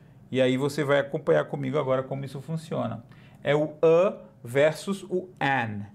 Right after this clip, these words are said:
Às vezes a gente precisa falar a e às vezes a gente precisa falar an.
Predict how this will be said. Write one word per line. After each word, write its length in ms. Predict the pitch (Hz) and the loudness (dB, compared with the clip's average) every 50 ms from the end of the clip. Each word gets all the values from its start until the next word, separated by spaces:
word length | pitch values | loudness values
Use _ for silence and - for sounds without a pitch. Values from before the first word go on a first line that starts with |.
| - - - - - - - - - - - | -20 -20 -20 -20 -20 -20 -20 -20 -16 -10 -8
Às 180 | - 117 113 | -6 -6 -2
vezes 220 | 117 135 147 139 151 | 0 0 2 2 0
a 60 | 143 | 0
gente 220 | 143 160 156 160 | 0 -2 -2 -4
precisa 480 | - - 165 147 - - - 139 143 139 | -6 -4 -4 -4 -4 -4 -4 -2 -2 0
falar 480 | - - 135 131 127 123 123 - - - - | 2 2 2 2 2 0 0 -2 -4 -2 0
a 300 | 147 151 170 196 202 202 - | 2 4 4 2 0 -2 -4
e 100 | 160 147 | -4 -4
às 120 | 139 117 | -4 -2
vezes 160 | 127 135 127 | -4 -6 -4
a 60 | 135 131 | -4 -4
gente 140 | 139 151 | -6 -6
precisa 200 | 143 - - 143 | -8 -8 -8 -2
falar 320 | - 143 139 143 160 - - - | 0 2 2 2 2 0 -4 -8
an. 300 | 120 113 104 - - | -8 -8 -8 -8 -10